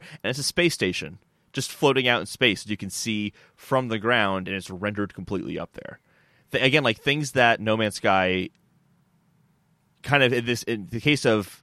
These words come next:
No Man's Sky, emulates but doesn't simulate, and here they simulate it. And it looks astonishing.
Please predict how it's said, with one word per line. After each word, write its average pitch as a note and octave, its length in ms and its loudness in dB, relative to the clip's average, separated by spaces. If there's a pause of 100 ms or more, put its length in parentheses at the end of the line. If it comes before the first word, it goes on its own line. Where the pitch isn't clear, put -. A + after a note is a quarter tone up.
No A#2+ 120 2
Man's A#2 160 0
Sky, F#2 340 2 (380)
emulates D3 560 4
but A#2 100 -2
doesn't G#2+ 220 -8
simulate, G2 680 2
and G2+ 120 -4
here G2 460 2
they F2 100 -6
simulate F2 540 -4
it. - 160 -14 (560)
And A2 140 2
it G2+ 140 0 (280)
looks A2+ 380 2
astonishing. - 1040 -2